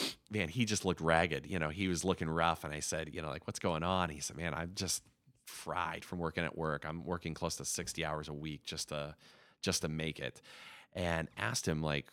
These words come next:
"Well, what's going on?" And started to pry a bit into his finances and come to find out that a disproportionately higher percentage of his income was going to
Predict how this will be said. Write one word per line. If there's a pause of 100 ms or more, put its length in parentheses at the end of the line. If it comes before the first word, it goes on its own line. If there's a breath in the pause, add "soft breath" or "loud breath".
(100)
"Well, (140)
what's
going
on?"
And (520 loud breath)
started
to
pry
a
bit
into
his
finances (320)
and
come
to
find
out (100)
that
a
disproportionately
higher
percentage
of
his
income
was
going
to